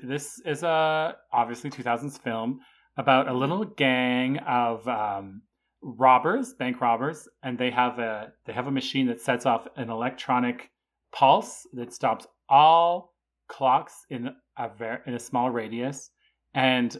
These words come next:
providing the vaults that are on timers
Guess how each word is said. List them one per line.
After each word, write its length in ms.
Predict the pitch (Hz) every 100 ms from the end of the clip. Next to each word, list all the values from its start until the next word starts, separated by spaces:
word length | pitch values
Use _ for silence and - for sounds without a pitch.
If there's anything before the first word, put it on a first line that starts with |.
| _ _ _ _ _ -
providing 640 | - 123 135 143 143 139 127
the 220 | 120 113 107
vaults 560 | 120 127 151 - - - - _ 120
that 160 | 120
are 100 | 117
on 240 | 127 113 110
timers 560 | 127 123 131 135 135